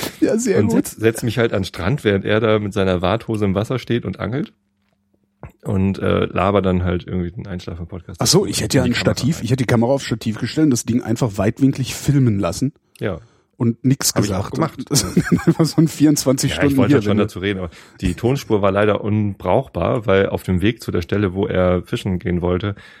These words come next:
Speaker 2: ähm, war so ein Bauernhof und da war ein Hund und der hat sich furchtbar gelangweilt und hat sich dann tierisch gefreut, dass ich einmal den Stock für ihn geworfen hat. Er hat dann sofort apportiert und hat den zurückgebracht und hat mich so lange angekläfft, bis ich's halt nochmal gemacht habe. Und das hat er die ganze Zeit, also das hat er eine Dreiviertelstunde lang durchgehalten, mich
Speaker 1: Ja.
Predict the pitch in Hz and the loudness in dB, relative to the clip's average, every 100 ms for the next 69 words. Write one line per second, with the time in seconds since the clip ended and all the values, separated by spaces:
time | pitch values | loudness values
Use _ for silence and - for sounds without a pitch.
0 | _ - 90 87 87 85 87 92 82 92 | _ -4 2 4 2 2 2 2 2 2
1 | 104 95 101 - - - 90 87 85 87 | 2 2 0 -2 -10 -6 -4 -2 0 0
2 | 87 87 139 147 - 87 90 104 - 147 | 0 2 2 2 0 -2 -2 -4 -4 -4
3 | - 104 104 110 113 87 95 104 95 92 | 0 0 2 0 2 2 0 0 -2 -2
4 | 95 92 127 120 110 - 104 104 98 - | -4 -2 -2 -2 -2 0 2 2 -4 -2
5 | 95 113 104 95 - 123 - 87 87 80 | 0 2 2 0 -2 -4 -2 -2 -2 -2
6 | 82 - 87 113 - - - - 92 90 | -4 -4 -4 -6 -12 -20 -6 0 2 2
7 | 87 104 135 104 - 92 - 117 147 95 | 0 2 2 0 -2 -4 -2 -2 0 0
8 | 98 95 95 117 98 98 - 98 98 85 | -2 -4 -4 -4 -2 -2 0 -2 -2 0
9 | 104 139 120 101 104 113 - 107 107 - | 2 2 2 0 2 0 0 0 0 -2
10 | 107 104 107 98 95 104 90 87 95 92 | -8 -6 -6 -2 0 0 -2 -4 -2 -2
11 | 92 107 95 - - - 107 87 - 113 | 0 0 -2 -4 -20 -6 -4 -2 -2 0
12 | 170 175 127 113 - 131 101 92 95 - | 0 0 0 -2 -2 0 0 0 0 -2
13 | 107 104 98 90 175 - 139 123 - 135 | -2 -2 -2 -2 -2 -2 -2 -2 -2 0
14 | 151 120 110 123 143 - 80 82 90 92 | 0 2 0 -2 -4 -4 -2 -4 -4 -2
15 | 104 | -2